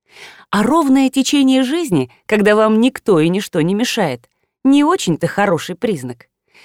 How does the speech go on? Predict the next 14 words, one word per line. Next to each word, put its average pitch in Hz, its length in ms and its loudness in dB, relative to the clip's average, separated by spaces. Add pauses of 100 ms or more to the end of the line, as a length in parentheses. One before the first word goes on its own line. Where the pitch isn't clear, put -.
(200)
Бороться 233 500 0
не 226 220 4
с - 100 -4
кем, 269 260 -2 (280)
преодолевать 208 720 2
нечего. 180 640 0 (420)
Ровное 277 520 2
шоссе 381 540 -4 (340)
ведёт 262 440 -2
под 208 200 2
уклон. 165 480 -2 (920)
Если 247 440 -2
антагониста 247 720 0
нет, 302 340 0